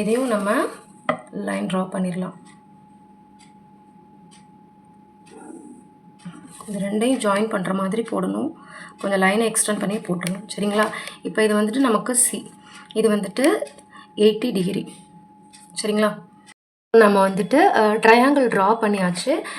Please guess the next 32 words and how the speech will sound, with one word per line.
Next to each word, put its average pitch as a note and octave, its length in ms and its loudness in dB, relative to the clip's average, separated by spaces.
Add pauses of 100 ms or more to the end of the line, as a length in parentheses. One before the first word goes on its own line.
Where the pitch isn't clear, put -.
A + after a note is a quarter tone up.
(200)
அடுத்து A3+ 220 0
நம்ம A3 180 0
என்ன G#3 180 0
பண்ணணும் G#3 260 0
அப்படின்னா, F#3+ 300 0 (160)
நமக்கு A3 280 0
வந்துட்டு G#3 260 -4 (100)
சர்க்கிள் C4+ 340 2
வரைகிறதுக்கு A3 400 0
நமக்கு G#3 240 -4
ஒரு G#3 120 -2 (120)
பாயிண்ட் A3 380 2
வேணும். F3 200 -2 (100)
சரிங்களா? G3+ 300 2 (440)
அதுக்கு A#3 240 2
நம்ம A#3 160 2
என்ன B3+ 160 2
பண்ணணும்? A#3 420 0
பெர்பெண்டிகுலர் B3+ 840 2
பைசெக்டார் G3+ 600 0
ட்ரா F#3 100 0 (100)
பண்ணணும். F3+ 300 0 (380)
நம்ம A3+ 200 4
வந்துட்டு B3 320 0 (240)
இதுல A3+ 280 2
நம்ம G#3+ 160 2 (200)
ஏ B3+ 80 8 (200)
சிக்கும் C4+ 520 -2
பி B3 100 -2 (140)
சிக்கும் A3 340 -2
தான் C#4 100 2
நம்ம G#3 100 0